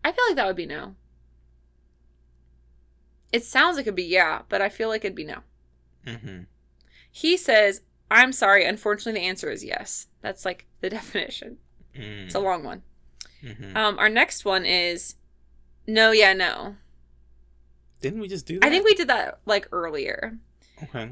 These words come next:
Speaker 1: Which, according to him, means, "Oh, yeah, nothing to worry about."
Speaker 2: Mm-hmm.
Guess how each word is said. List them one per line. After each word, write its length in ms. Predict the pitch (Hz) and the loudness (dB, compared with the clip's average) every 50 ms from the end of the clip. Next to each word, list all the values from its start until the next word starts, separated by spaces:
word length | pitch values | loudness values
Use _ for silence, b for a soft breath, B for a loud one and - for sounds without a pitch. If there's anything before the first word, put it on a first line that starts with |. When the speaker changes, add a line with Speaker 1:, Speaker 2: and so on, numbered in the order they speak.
| 143 | -8
Speaker 1:
Which, 260 | 214 208 226 240 233 - | -2 0 0 2 2 0
according 640 | 208 202 - - - 277 302 320 302 294 269 254 | -2 -2 -4 -4 0 2 2 4 2 2 0 -2
to 120 | - 233 | -4 -4
him, 440 | 233 214 220 196 190 185 185 190 175 - | -4 -2 -2 0 0 0 -2 -4 -8 -8
means, 580 | - 190 185 170 165 165 170 170 185 - - - | -6 -6 -4 -4 -6 -8 -10 -10 -10 -10 -8 -4
"Oh, 140 | - 302 349 | -2 -2 0
yeah, 260 | 349 339 370 330 214 175 | 2 4 4 4 4 4
nothing 340 | 170 185 208 226 - 247 233 | 2 -2 -4 -2 -2 -4 -4
to 60 | 233 | -2
worry 220 | 226 262 247 208 180 | 0 2 2 2 2
about." 340 | 160 160 147 143 147 - _ _ _ _ _ _ _ _ _ _ _ _ _ _ _ _ _ _ _ _ _ _ _ _ _ _ _ _ _ _ _ _ _ _ _ _ _ _ _ _ _ _ _ _ _ _ _ _ _ _ _ _ _ _ _ _ _ _ _ _ _ _ _ 151 | 2 0 -2 -2 -6 -10 _ _ _ _ _ _ _ _ _ _ _ _ _ _ _ _ _ _ _ _ _ _ _ _ _ _ _ _ _ _ _ _ _ _ _ _ _ _ _ _ _ _ _ _ _ _ _ _ _ _ _ _ _ _ _ _ _ _ _ _ _ _ _ -18
Speaker 2:
Mm-hmm. 440 | 147 151 143 - - 151 143 120 87 | -16 -16 -16 -12 -10 -10 -10 -10 -12